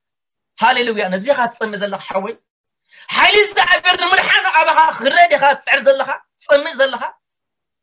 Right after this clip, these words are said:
ንምንጋፍ ድዩ ፅምዓትካ፣ ፅምዓትኪ? ኣጀኺ።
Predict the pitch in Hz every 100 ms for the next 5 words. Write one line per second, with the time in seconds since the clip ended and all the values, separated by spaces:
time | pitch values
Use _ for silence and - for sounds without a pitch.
0 | _ _ _ _ _ 220 320 370 370 339
1 | 330 320 285 269 311 285 294 294 359 440
2 | 427 _ 269 277 285 - - - 190 147
3 | 262